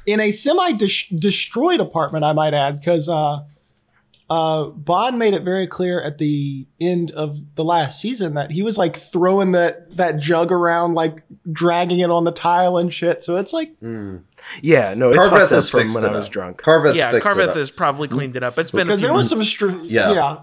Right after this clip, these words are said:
Speaker 1: there was some
Speaker 2: No
Speaker 1: structural
Speaker 2: one's,
Speaker 1: damage.
Speaker 2: no one's been there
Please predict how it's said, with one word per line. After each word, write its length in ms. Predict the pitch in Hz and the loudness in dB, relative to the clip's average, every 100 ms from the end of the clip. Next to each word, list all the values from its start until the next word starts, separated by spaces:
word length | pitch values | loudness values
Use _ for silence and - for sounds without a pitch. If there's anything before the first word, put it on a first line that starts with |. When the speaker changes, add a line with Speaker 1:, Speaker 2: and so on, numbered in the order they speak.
| - | -2
Speaker 1:
there 100 | 277 | 0
was 100 | - | 0
some 80 | 269 | 2
Speaker 2:
No 200 | 151 196 | 6 8
Speaker 1:
structural 260 | 226 196 175 | 6 6 2
Speaker 2:
one's, 60 | |
Speaker 1:
damage. 440 | 185 214 135 - - | 0 -2 -2 -10 -8
Speaker 2:
no 300 | 107 156 202 | 2 4 6
one's 300 | 233 220 - | 6 4 0
been 280 | - 127 135 | 2 2 4
there 520 | 147 156 165 165 | 4 4 4 0